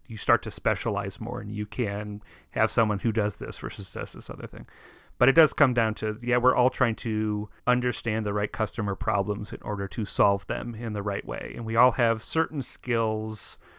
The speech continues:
that we can be better at, whether that's I'm better at the research side of things. I'm better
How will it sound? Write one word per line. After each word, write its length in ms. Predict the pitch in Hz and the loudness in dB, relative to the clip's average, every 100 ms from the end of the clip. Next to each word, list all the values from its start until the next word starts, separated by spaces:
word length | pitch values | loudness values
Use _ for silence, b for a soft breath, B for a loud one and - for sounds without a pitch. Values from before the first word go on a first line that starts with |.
| b b b b b | b b b b b
that 120 | - - 113 | -12 -12 -6
we 100 | 110 | -6
can 160 | 104 117 | -2 -2
be 120 | 143 | 0
better 360 | 143 202 180 92 | 4 6 6 2
at, 180 | 104 - | -2 -2
whether 180 | 110 104 | -2 0
that's 400 | 104 98 - - b b b | -2 -4 -10 -12 b b b
I'm 140 | 110 110 | -6 0
better 280 | 113 113 123 | 2 4 4
at 100 | 135 | 2
the 80 | |
research 420 | 143 180 - 110 - | -2 -2 -2 -2 -2
side 180 | 117 | -4
of 80 | - | -4
things. 360 | - 87 98 - - | -6 -8 -8 -8 0
I'm 180 | 113 | 0
better 320 | 107 117 120 | 2 2 2